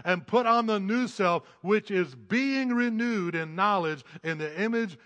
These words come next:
of its creator." With God's help, you can change. With God's help, all of us can change, but it requires repentance, turning to God. It requires, it requires renewing our mind with the Word of God. It re-, repl-, requires replacing the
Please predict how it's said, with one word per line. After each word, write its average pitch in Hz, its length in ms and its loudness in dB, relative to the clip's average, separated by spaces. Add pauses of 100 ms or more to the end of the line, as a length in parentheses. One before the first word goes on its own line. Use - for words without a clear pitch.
(140)
of 143 200 -6
its 139 160 -6
creator." 131 580 -10
With 123 240 -12
God's 202 480 -8 (120)
help, 185 380 -8 (220)
you 156 160 -12
can 160 160 -14
change. 120 420 -14 (640)
With 135 160 -6
God's 208 320 4
help, 208 320 2
all 202 200 0
of 190 80 -4
us 156 100 -12
can 147 160 -12
change, 120 340 -8
but 127 120 -6
it 123 60 -12
requires 156 500 -2
repentance, 170 640 -6 (320)
turning 202 260 2
to 208 80 2
God. 202 380 2 (160)
It 165 100 -2
requires, 175 560 0 (140)
it 175 80 -2
requires 175 480 -2
renewing 190 420 -2
our 214 140 2
mind 208 400 0
with 175 120 -2
the 170 80 -4
Word 196 240 0
of 160 120 -6
God. 139 220 0 (180)
It 175 120 -2
re-, 170 120 -4
repl-, 175 640 -6
requires 170 640 -2
replacing 202 640 -2
the 185 160 -2